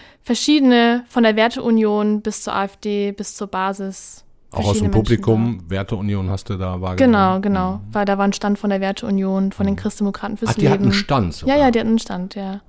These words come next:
Speaker 2: Ah, interessant. Und, und dann ging's im Großen und Ganzen um die Frage, wie C D U und A F D miteinander wollen und könnten?
Speaker 1: Also ich glaube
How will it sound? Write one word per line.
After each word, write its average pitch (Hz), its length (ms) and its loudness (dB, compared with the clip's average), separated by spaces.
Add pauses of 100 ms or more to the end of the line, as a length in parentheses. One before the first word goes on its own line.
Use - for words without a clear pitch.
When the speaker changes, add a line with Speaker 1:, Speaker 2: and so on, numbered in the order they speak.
Speaker 2:
Ah, - 560 -20
interessant. - 640 -20 (260)
Und, 98 100 -10 (180)
und 101 140 0
dann 104 120 2
ging's 143 240 -2
im 110 200 -2
Großen 123 320 0
und 127 140 -4
Ganzen 202 680 -4
um 123 180 -2
die 107 100 0
Frage, 143 560 0 (520)
wie 101 120 -2
C 117 200 0
D 110 120 -4
U 117 140 -2
und 156 140 -2
A 98 160 -4
F - 100 -10
D 143 420 -4
miteinander 101 540 -2
wollen 113 300 -2
und 110 160 -6
könnten? 139 580 0 (480)
Speaker 1:
Also 226 160 2
ich 240 60 -4
glaube 269 680 6